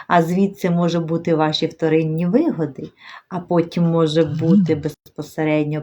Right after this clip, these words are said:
переплетення, і після цього асоціативні випадки, і знову-таки інкарнація. І далі, тільки потім після цього буде та частина, яка допоможе вашій частині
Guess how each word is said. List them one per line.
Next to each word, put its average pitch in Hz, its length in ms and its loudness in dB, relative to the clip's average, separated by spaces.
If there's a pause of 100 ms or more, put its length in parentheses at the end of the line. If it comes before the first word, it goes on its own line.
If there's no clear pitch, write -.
(100)
переплетення, 156 1080 -4 (400)
і 170 60 -10
після 175 320 -2
цього 175 420 0
асоціативні 180 1500 -2
випадки, 170 1000 -2
і 170 100 -8
знову-таки 220 1040 -4 (120)
інкарнація. 151 1200 -8 (840)
І 175 100 0
далі, 165 520 2
тільки 175 460 -2
потім 320 460 2
після 302 300 -2
цього 262 300 2
буде 196 260 -2
та 180 300 -2
частина, 220 760 -4
яка 175 280 0
допоможе 226 960 2
вашій 156 500 -4
частині 156 1080 -6